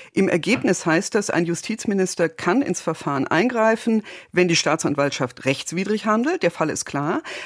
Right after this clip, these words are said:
aber auch wenn es Spielräume gibt, Ermessensspielräume, Beurteilungsspielräume, zum Beispiel bei der Einschätzung der Erfolgsaussichten einer Anklage.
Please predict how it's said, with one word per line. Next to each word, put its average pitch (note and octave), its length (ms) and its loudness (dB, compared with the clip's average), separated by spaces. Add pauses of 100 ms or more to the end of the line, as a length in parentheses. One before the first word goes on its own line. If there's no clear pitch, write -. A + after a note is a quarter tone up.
(140)
aber G3 280 2
auch A#3 280 4
wenn A3 140 4
es G3+ 120 0
Spielräume B2+ 800 0
gibt, - 340 -8
Ermessensspielräume, D#3 880 0
Beurteilungsspielräume, D#3 1300 0
zum G3 200 0
Beispiel D#3+ 380 2
bei D3 100 0
der C#3+ 140 0
Einschätzung C#3+ 560 -2
der C#3+ 100 -2
Erfolgsaussichten - 920 -4
einer C3+ 240 -2
Anklage. - 580 -6